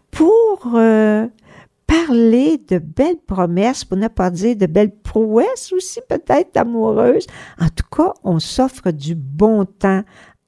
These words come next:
en couple. Et puis, les célibataires, pour vous autres, je vous le dis, c'est carrément l'aventure. Vous êtes bien là-dedans. Je vous donne vos chiffres, les Scorpions. Le dix-huit,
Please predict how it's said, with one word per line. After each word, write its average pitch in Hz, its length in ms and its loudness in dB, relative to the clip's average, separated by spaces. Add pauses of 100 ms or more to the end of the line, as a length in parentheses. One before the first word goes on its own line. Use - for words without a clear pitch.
(120)
en 185 160 4
couple. 247 420 -2
Et 190 60 0
puis, - 160 -8
les 185 160 2
célibataires, 208 1000 0 (500)
pour 277 180 4
vous 165 240 -6
autres, 214 220 -4
je 170 40 -16
vous 170 80 -2
le 165 60 -2
dis, 175 240 -6
c'est - 260 -10 (140)
carrément 180 560 -2
l'aventure. 180 760 0
Vous - 120 -6
êtes 170 160 -2
bien 190 320 -2
là-dedans. 180 380 -2 (340)
Je - 120 -14
vous 240 80 -6
donne 294 180 0
vos 247 160 -2
chiffres, 220 380 -6
les 160 120 -4
Scorpions. - 480 -8 (360)
Le 262 400 0
dix-huit, 180 1000 -2